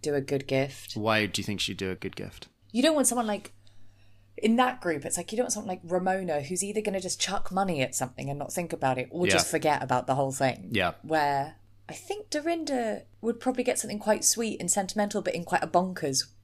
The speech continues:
Speaker 1: funny way.
Speaker 2: Yeah. But I w-, I'd be worried there'd be, like, a nutcracker situation where then it would then
Speaker 1: You
Speaker 2: get
Speaker 1: didn't say enough
Speaker 2: weaponized.
Speaker 1: that,
Speaker 2: And,
Speaker 1: thank
Speaker 2: yeah,
Speaker 1: you.
Speaker 2: yeah, yeah.
Speaker 1: Mm,
Speaker 2: And, like,
Speaker 1: it's a
Speaker 2: she'd
Speaker 1: good
Speaker 2: put a
Speaker 1: point.
Speaker 2: lot of emotion into it. And then if you didn't
Speaker 1: Maybe too
Speaker 2: reciprocate,
Speaker 1: much emotion to
Speaker 2: it would,
Speaker 1: receive.
Speaker 2: yeah, you know.
Speaker 1: Okay.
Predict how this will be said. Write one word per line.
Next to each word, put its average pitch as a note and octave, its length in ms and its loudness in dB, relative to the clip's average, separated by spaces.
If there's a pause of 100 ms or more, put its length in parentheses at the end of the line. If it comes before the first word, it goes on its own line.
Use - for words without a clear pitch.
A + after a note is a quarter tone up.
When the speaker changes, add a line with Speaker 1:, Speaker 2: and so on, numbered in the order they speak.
(120)
Speaker 1:
funny D#3+ 320 2
way. A#2 160 -6
Speaker 2:
Yeah. F2+ 220 -2 (220)
But C#3 360 10
I C#3 160 12
w-, C3+ 320 8
I'd C3+ 140 10
be D3 100 10
worried C#3+ 320 10
there'd A#2+ 160 8
be, A#2+ 120 6
like, A#2+ 200 6
a B2 40 6
nutcracker A#2+ 500 4
situation G#2+ 840 2
where F#2+ 120 0
then G#2 440 2
it A2+ 80 0
would G#2 160 -4
then A2 220 2
Speaker 1:
You G2+ 60 0
Speaker 2:
get G#2 160 2
Speaker 1:
didn't C3+ 220 6
say E3 180 10
enough D#3+ 100 8 (120)
Speaker 2:
weaponized. - 80 2
Speaker 1:
that, F3 80 4
Speaker 2:
And, A2 100 2
Speaker 1:
thank B2 180 6
Speaker 2:
yeah, A#2+ 140 10
Speaker 1:
you. A#2+ 80 10
Speaker 2:
yeah, A#2+ 100 10
yeah. A2+ 380 8
Speaker 1:
Mm, - 60 -4
Speaker 2:
And, C#3 280 10
like, C#3+ 140 12
Speaker 1:
it's - 100 12
a - 20 12
Speaker 2:
she'd D3+ 120 12
Speaker 1:
good - 80 2
Speaker 2:
put F3+ 160 12
a C#3+ 80 12
Speaker 1:
point. C#3+ 100 12
Speaker 2:
lot D3 140 12
of C3+ 100 10
emotion C3+ 500 10
into B2+ 420 6
it. F#2 280 -2
And B2 180 2
then A#2+ 160 6
if A#2 160 0
you A#2+ 240 2
didn't A2+ 340 0
Speaker 1:
Maybe A2+ 100 -12
too B2+ 160 -12
Speaker 2:
reciprocate, E3+ 640 4
Speaker 1:
much F#2 160 -2
emotion E3+ 360 4
to - 100 0
Speaker 2:
it B2+ 40 8
would, A#2+ 100 4
Speaker 1:
receive. - 180 2
Speaker 2:
yeah, A#2 200 2
you A2 80 2
know. G2+ 80 0
Speaker 1:
Okay. D3+ 260 4